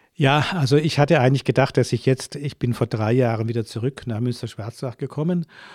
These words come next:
und habe das eigentlich so als Altruhestand betrachtet.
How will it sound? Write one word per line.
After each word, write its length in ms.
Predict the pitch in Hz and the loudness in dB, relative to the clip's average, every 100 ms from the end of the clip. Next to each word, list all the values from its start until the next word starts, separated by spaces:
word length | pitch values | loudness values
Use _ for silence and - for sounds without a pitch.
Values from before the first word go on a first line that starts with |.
| - | -20
und 200 | - 117 | -10 -8
habe 200 | 110 117 | -6 -6
das 200 | 123 117 | -8 -8
eigentlich 460 | 156 117 123 117 - | -8 -6 -6 -8 -10
so 160 | - | -8
als 220 | 123 123 - | -8 -10 -12
Altruhestand 960 | 123 123 131 143 139 - 113 110 - | -14 -8 -2 -2 -2 -4 -6 -6 -10
betrachtet. 580 | 117 117 107 - 107 - | -12 -10 -10 -10 -12 -12